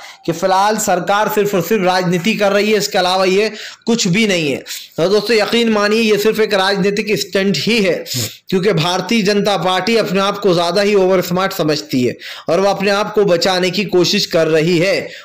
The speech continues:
और दोस्तों, ये बार बार करेगी, इसीलिए करेगी क्योंकि बीजेपी एक चीज़ अच्छे से जानती है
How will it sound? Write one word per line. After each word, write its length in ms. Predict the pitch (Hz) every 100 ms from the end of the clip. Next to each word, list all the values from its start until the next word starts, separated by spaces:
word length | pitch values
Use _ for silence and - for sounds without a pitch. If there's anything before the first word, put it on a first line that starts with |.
| -
और 120 | 165
दोस्तों, 300 | 175 185 202
ये 120 | 202 190
बार 260 | 180 190
बार 200 | 185 190
करेगी, 480 | 165 156 143 131 127 -
इसीलिए 440 | 170 226 208 220
करेगी 400 | 214 202 202 220
क्योंकि 200 | 196 208
बीजेपी 480 | 170 185 185 202 214
एक 180 | 185 185
चीज़ 160 | 202
अच्छे 280 | 175 165 208
से 100 | 202
जानती 420 | 202 180 170 202
है 140 | 185